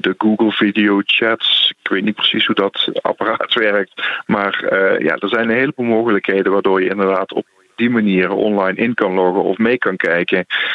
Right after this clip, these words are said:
en iets mee kan beleven. En of dat er nou inderdaad een Q and A is of een workshop of een, of een, eh, een online veiling, eh, van, van, van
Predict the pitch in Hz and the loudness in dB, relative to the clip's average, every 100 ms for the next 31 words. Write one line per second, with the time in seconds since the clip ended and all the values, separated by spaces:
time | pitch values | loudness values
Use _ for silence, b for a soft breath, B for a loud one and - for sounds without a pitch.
0 | B - 175 85 - 110 113 127 160 151 | B -6 -4 -4 -2 0 0 0 -2 0
1 | 120 98 92 - - 127 143 160 156 156 | 0 0 -2 -6 -6 -4 -2 -2 0 0
2 | 151 147 139 135 131 - 135 120 120 127 | 0 0 0 0 -2 -2 0 2 2 2
3 | 131 131 - 113 110 110 123 127 - 120 | 2 0 0 0 2 2 2 2 0 0
4 | - 117 117 104 B B B B - 104 | 0 0 0 -2 B B B B -4 0
5 | 113 104 101 98 95 90 101 101 98 123 | 0 2 4 4 2 2 2 0 0 -2
6 | 117 135 131 127 101 123 127 127 127 123 | 0 0 0 -2 -2 0 0 0 -2 -2
7 | 120 - 110 101 123 110 98 120 113 104 | -2 0 0 0 -2 -2 -2 -2 0 -2
8 | 104 110 104 | 0 0 0